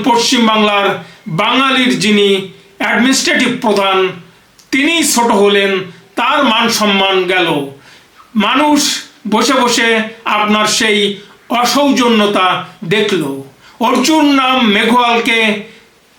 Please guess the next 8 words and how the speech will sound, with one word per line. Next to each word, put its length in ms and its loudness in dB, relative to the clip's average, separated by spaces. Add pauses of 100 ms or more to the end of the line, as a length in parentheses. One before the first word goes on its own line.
উত্তরীয় 600 0 (100)
পড়ালে 380 2 (440)
আপনার 280 0 (200)
সম্মান 440 2 (460)
বাড়ত। 360 -2 (680)
আপনি 180 2 (160)
ক্ষুদ্র 320 2 (220)
রাজনীতি 440 0